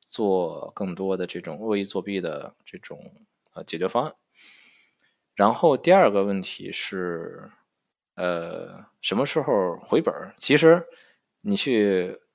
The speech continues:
各种群里边去问说什么时候回本儿，大家基本上会跟你说永远回不了本儿。<laughs> 因为很多人他是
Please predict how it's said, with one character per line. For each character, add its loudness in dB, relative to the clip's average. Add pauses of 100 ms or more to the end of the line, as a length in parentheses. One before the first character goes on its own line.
(120)
各 0
种 -2 (640)
群 -2
里 0
边 0
去 -6
问 -2
说 -2
什 -4
么 2
时 2
候 -2
回 2
本 -2
儿， -4
大 2
家 2
基 -8
本 -2
上 -2
会 -2
跟 0
你 -4
说 -6
永 2
远 4
回 -2
不 -18
了 -6
本 -8
儿。 -6 (500)
<laughs> -14
因 4
为 10 (460)
很 4
多 8
人 4
他 4
是 -2